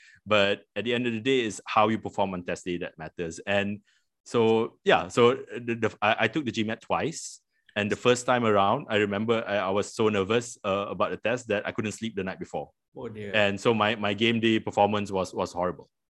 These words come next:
Speaker 2: I
Speaker 1: right?
Speaker 2: see.
Speaker 1: Uh, so yeah, so that, that was, that was a bit of a downer for me. Uh, but then I, I, I, I took the time to just,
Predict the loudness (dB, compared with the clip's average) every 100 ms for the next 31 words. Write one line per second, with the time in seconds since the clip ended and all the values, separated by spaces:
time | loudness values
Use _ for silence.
0 | _ -10 -2 0 0 -4 _ -20 _ 0
1 | 2 2 0 -2 2 4 6 4 0 0
2 | 2 2 -2 0 2 2 0 0 0 0
3 | 0 0 0 2 2 2 0 -2 -6 _
4 | -4 -2 -2 -6 -12 _ _ -6 0 2
5 | 2 2 2 2 -2 -4 -4 -2 -2 -2
6 | -2 -4 -8 -12 _ _ _ _ -6 -4
7 | -4 -4 -4 -6 -2 -2 -2 -6 -4 -4
8 | -6 -10